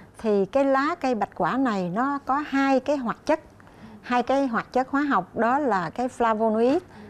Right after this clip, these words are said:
và terpenoid. Hai cái thành phần này là hai cái thành phần mà nó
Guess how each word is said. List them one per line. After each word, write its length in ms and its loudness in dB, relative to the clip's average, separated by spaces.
và 120 2
terpenoid. 760 0
Hai 340 0
cái 120 2
thành 200 0
phần 260 0
này 180 2
là 160 2
hai 240 0
cái 120 0
thành 200 0
phần 380 0
mà 140 -2
nó 320 0